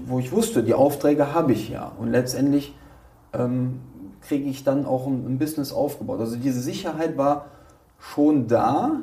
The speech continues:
ja, aber letztendlich hat man immer mal ein bisschen Zweifel, geht das dann letztendlich bei, bei dir auch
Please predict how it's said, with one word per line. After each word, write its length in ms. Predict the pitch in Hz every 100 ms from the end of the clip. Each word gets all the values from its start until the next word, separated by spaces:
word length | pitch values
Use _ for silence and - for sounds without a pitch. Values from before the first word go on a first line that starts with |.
| -
ja, 220 | 117 131
aber 120 | 165
letztendlich 400 | 139 - 160 147
hat 80 | 151
man 120 | 147
immer 160 | 160 175
mal 120 | 139
ein 100 | 131
bisschen 240 | 135 139
Zweifel, 640 | 127 - 127 151 165 175 170 - -
geht 280 | 131 147 -
das 140 | - -
dann 120 | 110
letztendlich 500 | 123 - 147 131 -
bei, 200 | 127 123
bei 180 | 127 120
dir 320 | 117 135 143
auch 300 | 151 160